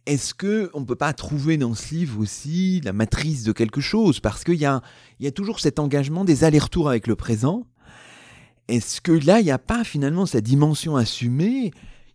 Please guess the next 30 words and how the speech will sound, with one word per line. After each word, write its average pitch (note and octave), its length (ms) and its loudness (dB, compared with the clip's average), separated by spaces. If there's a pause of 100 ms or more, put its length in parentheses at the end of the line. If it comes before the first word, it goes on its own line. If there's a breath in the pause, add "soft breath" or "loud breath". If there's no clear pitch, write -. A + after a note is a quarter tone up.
qui F3 140 4
nous E3+ 120 8
séduit B3 420 4
aussi, G#2+ 360 -4
finalement. F2 560 -4 (220)
Dans D#3+ 140 4
la F3 100 4
mesure F#3+ 280 -2
où E3 60 2
il C#3+ 40 2
y C#3+ 40 8
a C3+ 40 2
toujours E3+ 320 0
la C#3 100 2
rigueur D3+ 480 4
de A#2 100 4
l'archiviste A#2+ 580 2
derrière, C#3 480 4
ça C3+ 140 -2
va, F#3 180 0
on G2+ 160 0
est G#2 40 2
un A2+ 120 0
peu D3 140 -4
rassuré, - 640 -4
finalement. F2 580 -6
C'est - 160 -2
un A2 120 4
chemin D3+ 360 4
balisé. C3+ 680 2